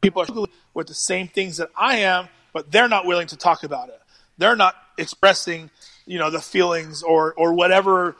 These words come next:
shit from the past is hurting them or whatnot, you know? They're just like, "Oh, I won and I don't feel happy." Well, there's a lot more to that story,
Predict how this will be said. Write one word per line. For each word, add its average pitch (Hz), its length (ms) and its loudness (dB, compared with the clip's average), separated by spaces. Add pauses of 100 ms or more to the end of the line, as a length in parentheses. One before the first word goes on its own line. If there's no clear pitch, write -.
(520)
shit - 340 -2
from 175 180 -4
the 165 80 -6
past 180 460 4
is 170 100 -10
hurting 170 360 0
them 160 280 -4
or 147 240 -10
whatnot, 151 540 -4
you 143 100 -12
know? 147 220 -6 (280)
They're 190 100 4
just 185 180 0
like, 165 140 4
"Oh, 302 100 8
I 196 140 8
won 226 260 4
and 185 160 -10 (320)
I 147 80 -4
don't 208 180 0
feel 262 180 2
happy." 233 500 0 (640)
Well, 190 200 0
there's 170 220 -2
a 190 40 4
lot 202 320 4
more 190 260 2
to - 140 -6
that 160 200 2
story, 151 440 -2